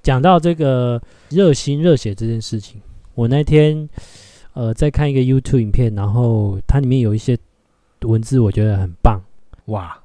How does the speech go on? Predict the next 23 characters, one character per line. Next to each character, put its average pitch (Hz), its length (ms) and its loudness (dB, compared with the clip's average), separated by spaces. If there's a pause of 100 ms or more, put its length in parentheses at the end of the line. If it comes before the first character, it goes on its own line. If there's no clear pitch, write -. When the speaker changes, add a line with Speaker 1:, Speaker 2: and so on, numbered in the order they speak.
Speaker 2:
好， 98 400 -4 (100)
来。 113 300 -6 (540)
Speaker 1:
他 151 120 -2
说， 156 400 4 (640)
在 196 220 0
人 117 260 0
生 139 240 -4
的 117 80 -2
路 117 200 0
上， 110 260 -4 (640)
你 120 160 2
会 185 140 6
给 120 180 -2
自 175 180 -6
己 104 160 -6 (160)
多 147 180 6
少 101 220 -4
个 98 140 -6
yes？ 104 440 -4 (1160)
如 160 160 2
果 151 280 6
一 226 120 0
直 - 320 -8